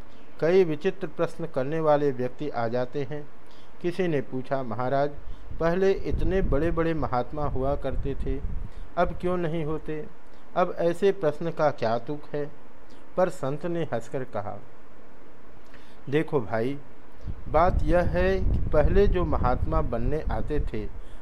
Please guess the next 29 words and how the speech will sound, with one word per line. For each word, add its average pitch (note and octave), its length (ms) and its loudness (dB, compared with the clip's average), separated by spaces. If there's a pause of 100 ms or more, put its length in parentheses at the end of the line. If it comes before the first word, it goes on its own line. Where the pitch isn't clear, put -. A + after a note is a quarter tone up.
(100)
वे F3 140 2
आप D#3 380 2
जैसे D#3+ 320 0
बड़े C#3 320 0
लोगों C3+ 360 0
के D3 200 -4
घर B2+ 240 -2
से C3 200 -4
आते A2 360 -4 (120)
थे, G2 80 -2 (640)
तो F#3+ 100 2
बड़े D#3 280 2
महात्मा D3 500 0
होते C#3+ 340 -2
थे, C#3 220 -6 (460)
पर E3+ 200 2
आप D3 300 2
लोगों F3 360 0
ने F3 160 -2
अपने D#3 420 -4
घरों C#3 360 0
से E3 200 -2
लड़कों B2 480 -2
को E3 200 -4
निकालना A#2 600 2
ही E3+ 160 4
बंद D#3+ 240 2
कर D#3 240 2
दिया, D3+ 400 2